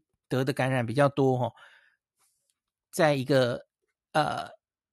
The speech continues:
嗯，疫情还蛮流行的地方的话，收案会比较快吼。那这样子，也许三四个月内就会有初步的结果咯，不用太久哦，吼。那所以，我觉得真是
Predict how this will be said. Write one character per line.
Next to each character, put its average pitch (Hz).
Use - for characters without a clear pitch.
嗯， 127
疫 180
情 135
还 131
蛮 131
流 131
行 131
的 131
地 147
方 127
的 120
话， 127
收 135
案 127
会 120
比 123
较 131
快 -
吼。 -
那 160
这 180
样 156
子， 117
也 160
许 151
三 214
四 220
个 160
月 180
内 180
就 165
会 156
有 110
初 -
步 180
的 123
结 135
果 123
咯， 113
不 170
用 220
太 190
久 -
哦， -
吼。 110
那 202
所 202
以， 160
我 120
觉 190
得 214
真 254
是 165